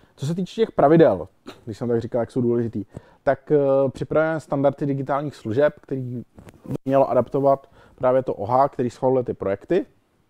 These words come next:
To znamená pravidla, který budou aplikovat ty, kdo dohlíží na ty projekty, a tam je open source velmi zdůrazněný.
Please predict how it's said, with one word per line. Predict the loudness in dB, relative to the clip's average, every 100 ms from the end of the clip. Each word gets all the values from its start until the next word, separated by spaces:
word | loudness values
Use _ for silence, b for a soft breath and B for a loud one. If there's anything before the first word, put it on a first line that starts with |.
| _
To | -6
znamená | -2 0 -2 -4 -8 _ _ _ _ _ _ _ _
pravidla, | 2 4 6 6 6 0
který | -4 -2 -2 -6 _ _
budou | 4 6 4
aplikovat | 2 -4 -4 0 0 0
ty, | 0
kdo | 2 2 2 -2 _ b b b -4
dohlíží | 2 2 2 -2
na | -4
ty | -6
projekty, | -2 -4 -2 -2 -2 b b -8
a | 0
tam | 2 2 0 -6 -14 _ 0
je | 2
open | 2 -2 -6
source | -6 -8 _
velmi | -4 -2
zdůrazněný. | 0 4 4 2 -2 -2 -4